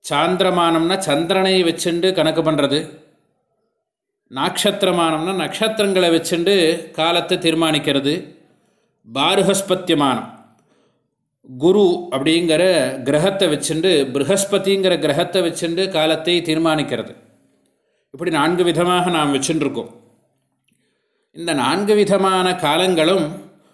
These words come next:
பூமியை அடிப்படையாக வச்சுண்டு கணிக்கக்கூடியது. பிருத்திவி பிராணபிருதா ஜ்ஞேயம். பிராணபிருத் அப்படின்னா பூமியில வாழக்கூடிய அத்தனை பிராணிகளுக்கும் பிராணபிருத்துன்னு பேர்.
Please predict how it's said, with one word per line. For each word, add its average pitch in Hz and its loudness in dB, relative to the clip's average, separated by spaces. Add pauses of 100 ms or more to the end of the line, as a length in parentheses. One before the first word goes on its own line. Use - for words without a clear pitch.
(200)
பூமியை 202 2
அடிப்படையாக 180 0
வச்சுண்டு 156 0
கணிக்கக்கூடியது. 156 -2 (580)
பிருத்திவி 180 -2
பிராணபிருதா 175 0
ஜ்ஞேயம். 147 -2 (800)
பிராணபிருத் 175 0
அப்படின்னா 156 -4 (300)
பூமியில 185 2
வாழக்கூடிய 170 -2
அத்தனை 170 0
பிராணிகளுக்கும் 165 0
பிராணபிருத்துன்னு 156 -2
பேர். 135 -4